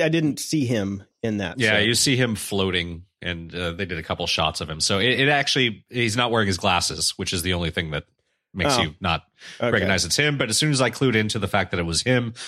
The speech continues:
Speaker 2: that's all I could think about. So it brought me out of that scene.
Speaker 1: Yeah, he did all of the back, you know, like, the backstory vignettes.
Speaker 2: Yeah.
Speaker 1: So,
Speaker 2: Yeah.
Speaker 1: uh, that sucks.
Speaker 2: Uh, <laughs> they, they, you know, they set it up for the next season in, in the only way that they were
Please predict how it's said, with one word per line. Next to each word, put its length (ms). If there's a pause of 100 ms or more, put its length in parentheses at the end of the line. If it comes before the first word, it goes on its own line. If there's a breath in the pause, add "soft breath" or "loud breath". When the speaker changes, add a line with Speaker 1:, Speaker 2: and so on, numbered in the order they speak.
Speaker 2:
that's 160
all 140
I 40
could 180
think 180
about. 300
So 120
it 140
brought 200
me 80
out 140
of 60
that 160
scene. 320
Speaker 1:
Yeah, 200
he 120
did 160
all 220
of 100
the 160
back, 380
you 180
know, 140
like, 200
the 100
backstory 840 (120)
vignettes. 600
Speaker 2:
Yeah. 80 (680)
Speaker 1:
So, 120 (640 loud breath)
Speaker 2:
Yeah. 80
Speaker 1:
uh, 120
that 240 (340)
sucks. 360 (140)
Speaker 2:
Uh, 60
<laughs> 0
they, 160
they, 340 (120)
you 120
know, 140
they 140
set 200
it 120
up 260
for 720
the 140
next 200
season 440
in, 440
in 360
the 240
only 220
way 180
that 180
they 100
were 280